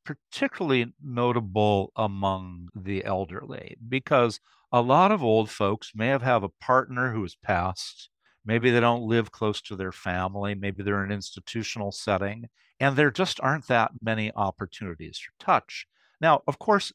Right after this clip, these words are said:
the m-, best touch is loving touch from someone, but the truth is that even a massage from a stranger that you pay for is pretty good, and it <laughs> carries a lot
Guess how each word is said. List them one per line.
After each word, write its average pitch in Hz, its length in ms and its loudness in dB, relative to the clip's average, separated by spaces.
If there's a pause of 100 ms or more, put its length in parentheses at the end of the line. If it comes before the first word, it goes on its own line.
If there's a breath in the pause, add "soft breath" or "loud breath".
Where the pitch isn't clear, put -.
the 120 160 -4
m-, 117 300 -8 (100)
best - 440 0
touch - 640 -2
is 147 420 2
loving 147 580 4
touch - 460 2
from 120 200 -4
someone, 120 500 -2 (180)
but 147 240 6 (300)
the 123 100 -2
truth 311 420 0
is 110 420 4
that 143 260 4
even 240 340 4
a 180 80 6
massage 190 640 2
from 120 220 -6
a 113 80 0
stranger 214 600 -4
that 110 160 0
you 113 120 -4 (180)
pay 392 160 2
for - 400 -4 (380)
is 160 180 2
pretty 262 280 -2 (120)
good, 208 400 4
and 107 200 -2
it - 140 -8
<laughs> - 60 -20
carries - 360 2
a 135 60 2
lot 123 300 4